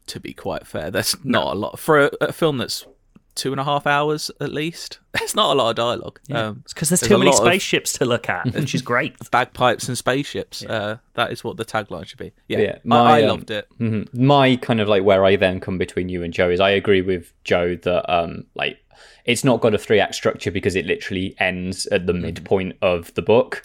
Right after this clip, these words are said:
Speaker 2: Mm.
Speaker 3: Um, so whereas kind of, like, for example, kind of films like, like Lord of the Rings, which obviously is split into multiple parts, but each of those stories is written as a three act structure.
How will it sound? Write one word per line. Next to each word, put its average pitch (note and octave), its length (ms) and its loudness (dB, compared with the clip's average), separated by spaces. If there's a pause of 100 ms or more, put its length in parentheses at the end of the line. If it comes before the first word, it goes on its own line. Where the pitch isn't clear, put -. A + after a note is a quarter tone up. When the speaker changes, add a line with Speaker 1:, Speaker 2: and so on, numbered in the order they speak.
(260)
Speaker 2:
Mm. F#2+ 200 -8
Speaker 3:
Um, F#2+ 300 2
so G2 240 2
whereas F#2+ 460 4
kind F#2+ 160 -4
of, E2+ 80 -6
like, D#2+ 240 -2
for G#2 120 0
example, F#2 440 0
kind F#2 220 -4
of F2 120 -6
films F#2+ 640 -4
like, E2 340 -2
like D#2+ 200 -2
Lord G2 220 4
of F#2+ 100 -2
the F#2 60 -2
Rings, G2 280 2
which F2 160 -8
obviously F#2+ 400 0
is G#2+ 160 4
split G#2+ 300 2
into G2 180 -6
multiple G#2 240 -2
parts, G#2+ 280 0
but - 200 2
each - 240 -8
of - 80 -14
those F#2 200 0
stories G2 420 2
is F#2 140 -2
written G2+ 280 0
as G#2 100 -2
a A2+ 60 -6
three A2+ 220 2
act - 160 -2
structure. - 480 -2